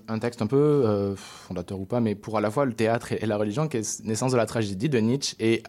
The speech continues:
j'ai trouvé une phrase qui m'était revenue, je l'ai re-, je l'ai retrouvée, et il dit, euh, je le cite, puis après on s'en parle, il dit : « Comment ce peuple », alors ce peuple, c'est les Grecs, co-, le, comment le peuple grec, « comment ce peuple aux émotions si délicates, aux désirs si impétueux, ce peuple si exceptionnellement idoine à la douleur,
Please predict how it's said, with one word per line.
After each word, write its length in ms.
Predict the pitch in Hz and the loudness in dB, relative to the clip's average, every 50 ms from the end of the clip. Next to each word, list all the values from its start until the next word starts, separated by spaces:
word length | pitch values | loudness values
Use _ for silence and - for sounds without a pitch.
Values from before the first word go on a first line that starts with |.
| - | -6
j'ai 120 | - 110 107 | -4 -4 -2
trouvé 160 | 107 135 156 165 | 0 2 2 2
une 60 | 143 | 2
phrase 300 | - - 117 120 143 143 - - - - - | 2 2 2 2 2 0 -4 -12 -20 -20 -4
qui 80 | - 107 | -2 -2
m'était 140 | 101 107 | 0 0
revenue, 320 | 117 113 117 110 113 123 135 | 0 0 2 2 2 2 2
je 40 | 120 | 0
l'ai 40 | 104 | 0
re-, 220 | 101 104 104 - - | -2 -2 -4 -6 -8
je 60 | 101 | -4
l'ai 80 | 104 104 | -4 -2
retrouvée, 420 | 104 107 - - 113 113 131 151 151 - - - - - | -2 -2 -2 -2 0 2 2 2 0 -4 -14 -18 -10 -2
et 120 | - 117 113 | 0 2 2
il 80 | 113 113 | 2 0
dit, 400 | 117 123 139 156 170 180 170 - | 0 -2 0 0 0 0 0 0
euh, 360 | 117 110 107 104 104 101 101 98 | 2 2 4 4 2 2 0 0
je 80 | 98 104 | -2 -4
le 80 | 101 | -4
cite, 200 | 95 - 123 120 | -4 -4 -6 -6
puis 80 | - - | -8 -12
après 140 | - - 104 | -8 -6 -6
on 40 | |
s'en 140 | 104 98 98 98 | -4 -2 -2 0
parle, 180 | 120 127 147 147 - - - - _ | 0 0 0 -2 -4 -16 -20 -14 _
il 100 | 101 110 | -4 -4
dit : « 220 | 107 113 131 165 160 | -4 -2 -2 -4 0
Comment 240 | - 143 139 151 151 | 0 2 2 2 2
ce 120 | - 135 | 0 -2
peuple », 320 | 117 - 135 139 139 135 113 | 0 2 2 2 2 2 -2
alors 120 | 101 95 92 | -2 -2 -4
ce 60 | - | -6
peuple, 200 | - 110 - - - - | -8 -8 -8 -8 -16 -16
c'est 140 | - - 98 | -10 -8 -6
les 100 | 87 85 | -4 -4
Grecs, 320 | 95 101 117 143 147 - - | -2 -2 -2 -2 -4 -6 -10
co-, 140 | - - - | -10 -8 -4
le, 220 | 85 98 98 95 | 0 0 0 0
comment 200 | 90 - 107 107 101 | 0 0 0 0 0
le 40 | |
peuple 220 | 101 - 98 - 107 | -2 -4 -4 -4 -2
grec, « 160 | 104 123 127 | -2 -2 -2
comment 200 | - - 127 143 | 0 2 2 2
ce 100 | 151 - | 0 0
peuple 220 | 120 151 151 - 117 | 0 0 0 0 0
aux 40 | 107 | 0
émotions 440 | 107 117 117 123 120 - - 135 | 2 2 2 2 0 0 -2 -2
si 120 | 127 - 113 | -2 -2 0
délicates, 480 | 123 127 120 117 113 - - 139 147 - | 0 0 0 0 -2 2 2 2 2 2
aux 40 | 117 | 0
désirs 360 | 110 110 107 107 117 135 - | 0 0 0 0 -2 -2 -4
si 120 | - - - | -4 -6 -2
impétueux, 520 | 117 113 117 113 117 117 - - 123 147 160 160 - - - - | -2 -2 0 0 -2 -2 0 2 2 2 2 0 -8 -18 -18 -10
ce 120 | - - 135 | -2 -2 0
peuple 300 | - - 147 143 - 131 | 2 2 2 2 0 -4
si 220 | - - - - - | -4 -4 -6 -2 -2
exceptionnellement 840 | 147 - - - - 175 170 - - 151 135 131 127 127 135 135 135 - | -2 0 0 2 2 2 0 2 0 2 4 4 4 4 2 2 0 -2
idoine 280 | 113 120 131 135 127 117 | -2 2 2 4 4 4
à 60 | 107 | 4
la 100 | 104 101 | 4 2
douleur, 460 | 117 127 143 135 120 123 139 160 - | 2 4 4 4 6 6 4 2 0